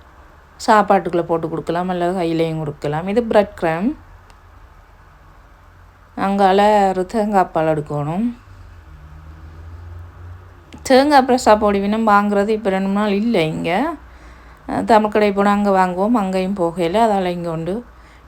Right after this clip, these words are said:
டின்னில் இருக்கிறத எடுத்துக்கொண்டு போவோம். சாங்ஸ் போட்டிருக்கணும், சில வேளை காப்பிரைட் வருது தெரியல. இடையில இடையில கட் பண்ணிட்டு ரெக்கார்ட் தான் கொடுக்கணும்.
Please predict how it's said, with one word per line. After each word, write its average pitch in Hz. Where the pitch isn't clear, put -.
டின்னில் 202
இருக்கிறத 160
எடுத்துக்கொண்டு 170
போவோம். 165
சாங்ஸ் 277
போட்டிருக்கணும், 214
சில 254
வேளை 208
காப்பிரைட் 202
வருது 185
தெரியல. 185
இடையில 226
இடையில 208
கட் 196
பண்ணிட்டு 208
ரெக்கார்ட் 196
தான் 202
கொடுக்கணும். 185